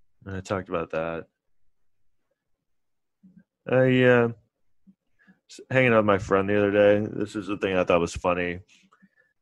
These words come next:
Uh, I was hanging out with my friend. This is a bit, a big thing people say after you hang out. Uh, I don't know if you noticed this. Uh, like, after we hang out, the guy goes, uh, "Hey man, good hang, man, good hang."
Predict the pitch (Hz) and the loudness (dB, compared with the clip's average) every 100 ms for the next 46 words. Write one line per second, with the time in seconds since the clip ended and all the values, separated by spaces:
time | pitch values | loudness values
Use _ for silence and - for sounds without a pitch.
0 | _ _ 90 90 85 82 85 _ _ _ | _ _ 0 2 2 -2 -4 _ _ _
1 | _ _ - _ _ - 98 123 110 104 | _ _ -20 _ _ -8 0 4 6 4
2 | 92 113 143 175 147 123 131 123 - 95 | 2 2 2 0 0 2 2 2 -2 -2
3 | 120 - 113 104 98 92 - 92 92 98 | -2 0 -4 -2 -4 -2 2 4 2 0
4 | 92 87 87 85 92 95 - 76 87 90 | -4 -2 -2 0 0 -2 -2 -2 -2 -2
5 | 87 90 85 85 - 82 - 80 80 76 | -6 -6 -4 -4 -6 -12 -4 -2 -2 -4
6 | 82 - 87 90 87 85 85 80 78 80 | -4 -2 -2 -2 -6 -4 -4 -4 -4 -6
7 | 78 73 78 71 - 113 143 127 113 110 | -6 -6 -6 -6 -4 2 2 2 0 -6
8 | 104 156 135 127 113 101 92 82 85 78 | 0 4 4 4 4 4 0 -4 -4 -2
9 | 80 80 - 143 131 - 92 80 73 - | -4 -6 0 2 2 -2 0 0 -4 -10